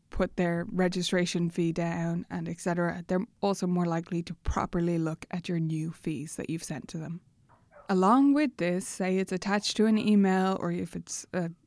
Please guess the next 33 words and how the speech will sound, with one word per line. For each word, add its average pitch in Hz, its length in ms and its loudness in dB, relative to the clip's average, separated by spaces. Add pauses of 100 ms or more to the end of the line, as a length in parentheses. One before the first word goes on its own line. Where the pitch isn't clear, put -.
written 202 360 6
document, 190 680 0 (560)
you're 196 260 4
going 196 400 2
to 180 480 2 (240)
not 180 460 2
apologize 165 960 -4 (340)
and 175 200 0
not 226 260 2
justify 180 640 0
these 165 260 -2
new 165 180 -2
fees. 156 520 -8 (540)
You're 185 160 2
going 196 240 4
to 180 360 -2
simply 269 720 4
tell 240 340 0
parents, 165 720 -4 (300)
"These 247 320 8
are 190 160 6
the 180 120 4
new 240 240 6
fees 208 420 2
for 175 240 -2
the 170 280 -4 (200)
upcoming 190 500 2
year, 285 300 6
and 190 200 0
here's 185 300 0
the 165 140 -6
enrollment 233 560 6
form. 220 560 4